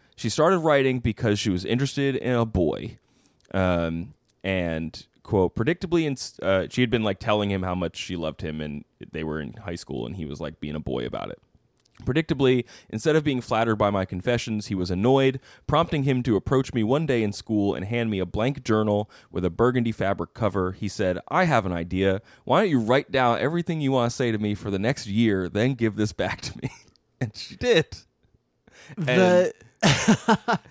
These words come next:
Speaker 2: <laughs>
Speaker 1: she did. She wrote it every day.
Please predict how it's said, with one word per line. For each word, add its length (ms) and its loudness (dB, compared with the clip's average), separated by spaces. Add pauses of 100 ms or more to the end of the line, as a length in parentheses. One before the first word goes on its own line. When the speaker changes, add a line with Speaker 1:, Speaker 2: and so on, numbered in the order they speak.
(100)
Speaker 2:
<laughs> 200 -20
Speaker 1:
she 240 -2
did. 480 2
She 100 -4
wrote 220 6
it 220 4
every 260 4 (100)
day. 320 2